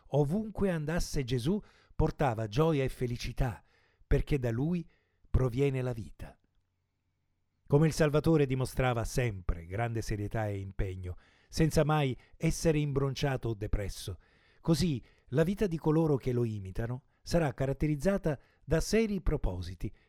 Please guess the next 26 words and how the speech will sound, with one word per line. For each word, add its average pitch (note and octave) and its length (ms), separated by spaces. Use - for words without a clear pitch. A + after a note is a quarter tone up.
e D#3 140
da D3+ 120
un D3+ 140
profondo E3+ 540
senso C#3+ 400
del C#3 180
dovere. A#2+ 520
Essi E3+ 480
eviteranno F3 640
ogni E3 200
leggerezza, D#3 840
ogni A#2+ 240
divertimento B2+ 640
volgare A#2+ 560
e C#3+ 140
ogni F3+ 260
scherzo G3 500
offensivo. F#2+ 760
La C#3+ 180
religione D#3 480
di C3 140
Gesù C3+ 440
è D3+ 140
caratterizzata B2+ 960
dalla A2+ 280
serenità, G#2 680